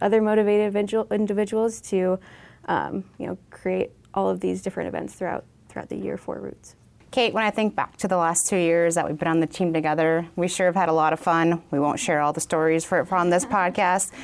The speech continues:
Speaker 2: So which Roots events had the most impact on you and why?
Speaker 1: Yeah, so I was kinda thinking about, um, kinda in two different perspectives. So I think prior to me joining Roots, I kinda mentioned the Connections Tour, and I lo-, I think that was a huge impact to me prior to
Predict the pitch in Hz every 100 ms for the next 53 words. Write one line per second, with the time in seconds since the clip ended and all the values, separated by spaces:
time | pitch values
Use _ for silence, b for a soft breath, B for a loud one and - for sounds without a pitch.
0 | B B - 240 233 247 285 - 190 196
1 | 196 - 185 175 165 156 - 170 175 160
2 | 170 - - 175 180 170 - 170 170 175
3 | 170 175 - 160 151 135 - 175 - -
4 | - - b b b 262 269 254 247 269
5 | 254 226 226 226 214 202 190 190 - 190
6 | 196 160 71 214 B B B - _ -
7 | 208 190 202 202 240 226 185 - 196 175
8 | 185 185 202 208 220 - B B - 302
9 | 262 214 208 202 202 196 185 185 190 185
10 | 196 190 185 - 185 185 - 175 - 190
11 | 190 - 175 175 175 175 175 196 - -
12 | - 185 190 185 185 - 190 170 - -
13 | 185 175 - 175 180 190 196 202